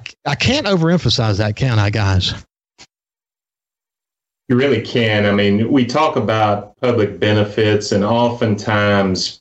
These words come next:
Speaker 2: public access is, is talked about too much when we're talking about public benefits. But if we're talking about clean air, clean water, uh, fish and wildlife habitat, these things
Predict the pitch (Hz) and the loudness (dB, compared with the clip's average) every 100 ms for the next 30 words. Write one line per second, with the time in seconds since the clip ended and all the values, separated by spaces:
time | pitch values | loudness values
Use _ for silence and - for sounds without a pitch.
0 | _ 120 101 95 117 104 107 - 113 104 | _ -2 0 0 0 0 -2 -2 0 2
1 | 101 101 92 87 - - _ _ _ _ | 0 0 -2 -2 -8 -14 _ _ _ _
2 | _ _ 107 104 - 117 107 98 104 101 | _ _ -2 -2 -2 -2 -2 -2 -2 -2
3 | 98 - 123 113 110 107 101 107 101 98 | -4 -2 0 2 2 0 0 0 0 0
4 | 113 104 104 101 101 - 104 98 95 104 | 0 0 0 0 0 -2 0 0 0 0
5 | 101 - 104 101 - 101 - 147 - 123 | 0 0 0 0 0 -2 0 -2 0 0
6 | 120 101 98 95 - 120 110 110 101 101 | 2 0 0 -4 -4 -2 0 2 2 2
7 | 101 98 95 127 123 110 98 98 98 95 | 2 0 -2 0 2 2 2 2 2 2
8 | 95 92 - - - - 117 98 95 92 | 0 -2 -10 -4 -2 -2 -2 0 0 -2
9 | - 127 131 113 107 104 101 98 95 101 | -2 -2 0 0 0 2 2 0 0 -2
10 | 98 - 104 98 98 120 170 170 135 127 | -2 -2 0 0 0 -2 -2 -2 -2 0
11 | 127 117 110 - - | 2 2 0 -2 -12